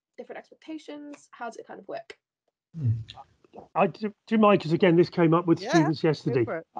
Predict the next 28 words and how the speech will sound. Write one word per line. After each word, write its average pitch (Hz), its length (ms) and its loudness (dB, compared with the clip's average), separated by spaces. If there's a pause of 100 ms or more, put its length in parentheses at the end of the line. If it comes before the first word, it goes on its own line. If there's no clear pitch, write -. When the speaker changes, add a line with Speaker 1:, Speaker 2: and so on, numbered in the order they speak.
Speaker 2:
I 175 60 6
think 180 160 6
the 175 80 8
important 190 420 6
thing 175 180 2
with 165 140 -2
an 170 80 -2
essay 151 320 -6
is 131 80 -10
the - 80 -8
first 165 320 0
thing 156 140 0
you 156 80 2
need 151 140 0
to 151 60 -4
think 147 220 -4
about 127 280 -4
is 127 100 -8
the 131 60 -4
word 135 220 0
count. 113 280 -8 (720)
If, 180 160 -4
if 160 280 0
it's 175 200 2
a 143 40 2
shorter 180 400 6
word 165 320 4
count, 135 360 -4